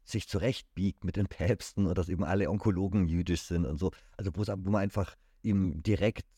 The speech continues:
sagen kann, das ist, das ist nicht so, es gibt keinen <laughs> einzigen Beweis dafür, hier sind ganz viele Gegenbeispiele. Das stimmt einfach nicht, ja. Ganz viele Leute in Israel kriegen Chemotherapie. Das kann man, kann man ins Krankenhaus gehen, sich das anschauen. Viele jüdische Menschen auf der ganzen Welt bekommen Chemotherapie, genau wie alle anderen.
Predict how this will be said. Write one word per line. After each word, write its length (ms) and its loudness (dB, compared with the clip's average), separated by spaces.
sagen 360 4
kann, 160 2
das 180 -2
ist, 300 -10
das 140 -6
ist 180 -6
nicht 200 2
so, 260 0
es 120 -4
gibt 140 -8
keinen 300 2
<laughs> 120 2
einzigen 380 -2
Beweis 380 2
dafür, 360 2
hier 200 4
sind 200 -2
ganz 260 2
viele 220 2
Gegenbeispiele. 880 2
Das 100 -6
stimmt 280 2
einfach 340 -4
nicht, 320 0
ja. 300 2
Ganz 220 2
viele 220 2
Leute 320 4
in 240 4
Israel 480 0
kriegen 280 0
Chemotherapie. 680 2
Das 240 -6
kann 160 -4
man, 240 4
kann 140 -4
man 80 0
ins 40 -12
Krankenhaus 460 2
gehen, 160 2
sich 80 -6
das 140 -2
anschauen. 400 2
Viele 180 0
jüdische 400 0
Menschen 340 2
auf 60 -2
der 100 -4
ganzen 320 0
Welt 200 6
bekommen 360 0
Chemotherapie, 600 -2
genau 240 4
wie 100 4
alle 220 0
anderen. 420 4